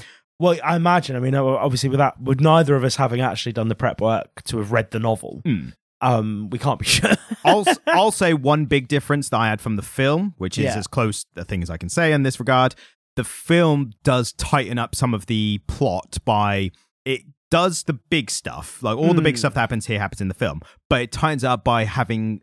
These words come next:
Speaker 2: it gets rid of some characters and has other characters do more. So
Speaker 1: Yeah, I mean, that's standard adapting stuff from written word into film.
Speaker 2: Yeah.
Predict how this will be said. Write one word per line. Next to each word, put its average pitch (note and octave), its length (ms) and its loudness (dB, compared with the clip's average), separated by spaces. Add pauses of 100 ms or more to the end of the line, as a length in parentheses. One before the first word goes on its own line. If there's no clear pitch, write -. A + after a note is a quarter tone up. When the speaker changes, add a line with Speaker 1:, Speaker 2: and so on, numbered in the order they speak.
Speaker 2:
it A#2 260 -6
gets - 300 -4
rid B2+ 160 0
of C3 80 -4
some D3 200 0
characters D3+ 600 -2
and A#2 120 -6
has A#2 220 -2
other A#2+ 200 -2
characters G#2 540 -4
do G2+ 240 -2
more. G2 300 -8 (240)
So A#2+ 400 -2
Speaker 1:
Yeah, C3 240 2
I B2 40 0
mean, D3 140 4
that's D3 200 2
standard A#2 1040 0 (560)
adapting A2 520 -2
stuff G2 300 -2
from G#2+ 560 -2
written A2+ 460 -2
word G2+ 260 2
into F#2+ 220 -8
film. D#2 260 -14
Speaker 2:
Yeah. G2+ 220 -4